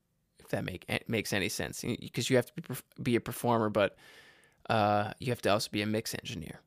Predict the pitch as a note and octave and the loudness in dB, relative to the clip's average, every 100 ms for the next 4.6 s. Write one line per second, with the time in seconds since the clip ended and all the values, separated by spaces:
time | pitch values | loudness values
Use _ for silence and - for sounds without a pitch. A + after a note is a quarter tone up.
0 | _ _ _ - B2+ - A#2 G#2+ F#2+ G#2+ | _ _ _ -10 -10 -8 -2 0 0 0
1 | G#2+ - - F#2+ - - - - - - | -2 -4 -6 -6 -4 -4 -6 -10 -10 -4
2 | A2 A2+ A2+ - - - G2 - - - | -2 -2 -4 -4 -8 -6 -6 -6 -8 -10
3 | - - - - - - _ _ - - | -14 -20 -20 -20 -20 -20 _ _ -8 -4
4 | - C3 F#2+ D#2+ C2 | 2 2 2 -4 -8